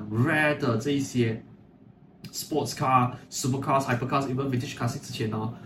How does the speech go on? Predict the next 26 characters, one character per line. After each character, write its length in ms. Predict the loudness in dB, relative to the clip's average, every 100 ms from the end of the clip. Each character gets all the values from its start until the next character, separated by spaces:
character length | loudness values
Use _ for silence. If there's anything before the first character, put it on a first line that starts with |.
| -20 -20 -8 2
我 100 | 2
们 80 |
可 140 | 4 2
能 80 | 2
就 160 | 4 4
用 260 | 4 2 -6
车 520 | -6 0 2 2 0 -10 -4 2
帮 220 | 2 4
助 120 | 2
我 40 | 2
们 120 | 0
拓 240 | 0 -2
展 160 | -2 -4
圈 240 | 0 0
子， 260 | 0 -4 -8
去 160 | -4 -4
帮 280 | -2 -2 -2
我 80 | -2
们 160 | -6 -4
赚 220 | -4 -2
钱， 240 | -2 -2
去 160 | -2 -6
提 180 | -2 -2
升 160 | 0
我 60 |
们 40 | -2